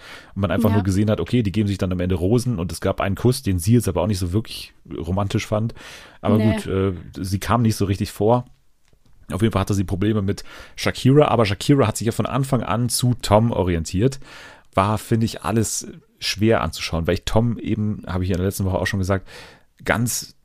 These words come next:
Speaker 1: unsympathisch finde.
Speaker 2: Ja.
Speaker 1: Und diese ganze Art, wie er flirtet, das ist so
Speaker 2: <laughs>
Speaker 1: offensiv, aber so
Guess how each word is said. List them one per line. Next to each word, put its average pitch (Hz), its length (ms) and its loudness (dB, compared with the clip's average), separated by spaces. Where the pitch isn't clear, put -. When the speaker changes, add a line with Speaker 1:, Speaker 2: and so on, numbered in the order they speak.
Speaker 1:
unsympathisch 92 640 2
finde. 98 460 2
Speaker 2:
Ja. 226 360 -4
Speaker 1:
Und - 80 -2
diese 95 140 0
ganze 113 280 2
Art, 107 260 0
wie 135 160 6
er 117 100 6
flirtet, 104 840 2
das 92 140 -4
ist 117 120 0
so 113 180 4
Speaker 2:
<laughs> - 0 -
Speaker 1:
offensiv, 113 520 4
aber 104 200 2
so 95 300 2